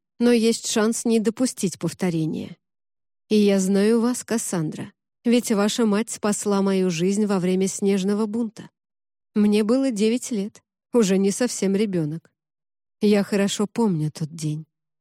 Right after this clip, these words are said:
Помню ужас и пожар, охвативший дворец. Пламя лизало стены, пожирало старинную мебель и отцовскую библиотеку, в которой мы прятались.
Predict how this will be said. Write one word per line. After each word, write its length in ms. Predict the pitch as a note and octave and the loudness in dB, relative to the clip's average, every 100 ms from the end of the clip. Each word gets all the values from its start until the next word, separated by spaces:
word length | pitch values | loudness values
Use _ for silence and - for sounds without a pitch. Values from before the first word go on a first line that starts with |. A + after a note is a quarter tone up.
| _ - | _ -2
Помню 400 | D4 C4 A#3+ A#3 | 2 4 4 4
ужас 400 | A#3 A#3+ G3 - | 4 4 2 -2
и 40 | |
пожар, 460 | G3+ G#3+ G3+ B3+ F3+ | -2 0 0 0 -2
охвативший 640 | E3+ F#3 F3+ G3 - F3+ | -2 -4 -2 -4 -4 -4
дворец. 640 | F3 G3 F#3 - - - _ _ _ _ _ _ | -2 -2 -2 -6 -12 -18 _ _ _ _ _ _
Пламя 420 | - G3+ G3+ G3 F3+ | 0 2 2 2 2
лизало 460 | F#3 F3+ F#3+ F3+ | 2 0 -2 -2
стены, 560 | - - A3 F#3 D3+ - _ _ - | -4 -6 -4 -4 -6 -12 _ _ 0
пожирало 580 | C4+ A3 G3+ G3+ A3+ G3 | 2 2 0 0 0 -2
старинную 640 | - F#3+ F#3+ G3+ F#3 F3 | -2 0 0 2 2 2
мебель 440 | F3 G#3 F3+ F3 | 2 0 0 0
и 20 | F3 | -2
отцовскую 640 | E3+ - G#3 - G3 F3+ | -4 -2 -4 -2 -2 0
библиотеку, 680 | F#3 F3 F3+ E3+ A3+ - E3 | 0 0 -2 -4 -8 -8 -10
в 80 | |
которой 440 | - F#3 F#3 F3 E3+ | -6 -6 -4 -2 -2
мы 160 | F3 | -2
прятались. 720 | - F#3 E3+ - - F3 - | -2 -4 -4 -8 -14 -14 -18